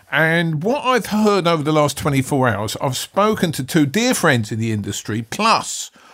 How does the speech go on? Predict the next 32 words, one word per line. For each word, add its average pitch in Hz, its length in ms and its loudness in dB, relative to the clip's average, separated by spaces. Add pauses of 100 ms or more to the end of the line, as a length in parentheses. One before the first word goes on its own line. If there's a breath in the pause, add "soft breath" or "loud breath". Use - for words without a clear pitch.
(160 loud breath)
online, 165 840 2 (220 soft breath)
I've 123 160 -2
seen 180 240 2
somebody 143 360 0
posting 131 460 -2
who 139 180 0
I 139 100 2
know 160 400 2 (260 loud breath)
really 226 300 2
well, 139 480 2
and 135 160 0
in 139 80 0
fact, 147 240 0
they 135 140 0
did 117 240 -2
some, 117 480 0
uh, 95 380 -4
training 113 440 -2
with 127 140 0
us. 135 160 0
I'm 120 80 0
not 143 140 -2
even 123 180 0
gonna 131 140 0
say 147 180 0
if 139 80 -2
it's 131 140 -8
a 143 60 -2
he 196 220 2
or 208 120 4
a - 20 0
she. 78 480 -4